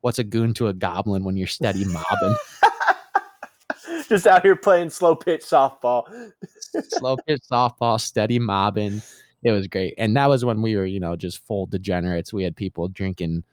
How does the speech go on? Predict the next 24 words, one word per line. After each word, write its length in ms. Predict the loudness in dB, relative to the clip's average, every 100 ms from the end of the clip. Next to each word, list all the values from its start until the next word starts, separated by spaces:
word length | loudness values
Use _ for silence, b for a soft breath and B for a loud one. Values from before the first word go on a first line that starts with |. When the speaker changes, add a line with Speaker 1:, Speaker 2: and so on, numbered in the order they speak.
| _ _
Speaker 1:
Bud 180 | -4 0
Light 180 | 0 -4
Platinums 520 | -2 0 0 -2 -2
out 120 | -2 -2
of 100 | -2
water 320 | 0 2 2
bottles 520 | 0 0 0 -2 -4 -6
at, 140 | -6 -6 -6
at 180 | -4
the 80 | -4
local 580 | -2 0 0 0 -2 -2 -12 -4
park, 440 | 0 0 -2 _ _ _
you 120 | -4
know, 240 | -2 -2 0
with, 200 | -2 0
like, 340 | 0 -2 -2 _ -20 -16 -12
r-, 180 | -12 -12 _ _
youth 420 | -6 2 4 2 0
league 440 | 0 2 0 -6 _
softball 560 | -2 -2 0 0 0 0
happening 420 | -2 -2 -2 -2
on 120 | -2
the 80 | -4
field 260 | -4 -4